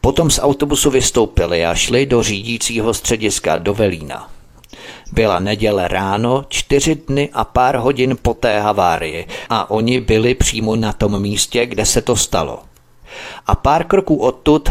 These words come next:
doktor Viktor Stelo a druhý člen Komise pro jaderný dozor Roger Madsen stále zrušeně diskutovali o tom, jestli to bouchne, anebo ne. Celé dva dny se doktor Viktor Stelo snažil dokázat,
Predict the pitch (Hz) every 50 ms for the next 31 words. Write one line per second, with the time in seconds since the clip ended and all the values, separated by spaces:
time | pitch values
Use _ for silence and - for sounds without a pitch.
0 | - - 135 117 - - 139 135 139 131 120 117 - - - 104 90 87 - -
1 | - 113 110 120 127 131 127 107 98 101 110 - 120 107 117 120 - - - 117
2 | 110 120 - 117 120 117 101 - 127 117 - - 107 98 98 110 110 110 107 107
3 | 101 90 87 95 104 107 98 - 120 117 107 107 107 - 110 101 - - 85 85
4 | 107 110 - - - 127 123 131 - - - - - - - 123 101 101 104 113
5 | 120 107 - 110 107 104 - - 131 127 120 110 107 98 - - - 127 - 117
6 | 104 104 98 95 - 104 110 - - 127 120 123 120 - - - - - - -
7 | 131 - - 156 - 127 110 104 123 120 123 113 - - 123 123 117 113 113 107
8 | 104 113 110 107 90 78 67 - - - - - - - - - - - - -
9 | - - - - - - - - - - 113 107 110 113 107 101 107 101 110 107
10 | 104 - 110 123 120 95 - - 113 98 95 110 101 - - 113 101 98 92 98
11 | 95 - - 107 98 95 - - - 113 107 98 85 - - - 104 98 95 -
12 | 107 98 95 95 90 - - 95 92 92 92 - 113 107 -